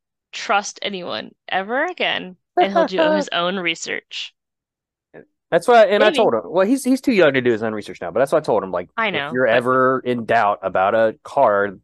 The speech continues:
Speaker 2: like, before
Speaker 1: Just wait.
Speaker 2: trading it, wait, wait till the next day and come talk to me first.
Speaker 1: Yeah.
Speaker 2: Uh,
Speaker 1: But no, that's hard. That's a
Speaker 2: so
Speaker 1: hard
Speaker 2: that
Speaker 1: thing to learn.
Speaker 2: It is. Um, and it's, and something like that has happened to all of us at some point.
Speaker 1: Oh, yeah.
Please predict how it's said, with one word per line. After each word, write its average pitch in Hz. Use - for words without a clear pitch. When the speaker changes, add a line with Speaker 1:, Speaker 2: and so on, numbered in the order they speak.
Speaker 2:
like, 90
before 104
Speaker 1:
Just 113
wait. 147
Speaker 2:
trading 101
it, -
wait, 156
wait 294
till 302
the 262
next 214
day 101
and 95
come 110
talk 110
to 107
me 87
first. -
Speaker 1:
Yeah. -
Speaker 2:
Uh, 113
Speaker 1:
But 196
no, 175
that's 170
hard. -
That's -
a -
Speaker 2:
so -
Speaker 1:
hard 175
Speaker 2:
that 160
Speaker 1:
thing -
to 62
learn. 62
Speaker 2:
It 127
is. -
Um, 92
and 120
it's, 143
and 139
something 165
like 131
that 113
has 110
happened 104
to -
all 90
of 87
us 90
at 85
some 90
point. 85
Speaker 1:
Oh, 196
yeah. 156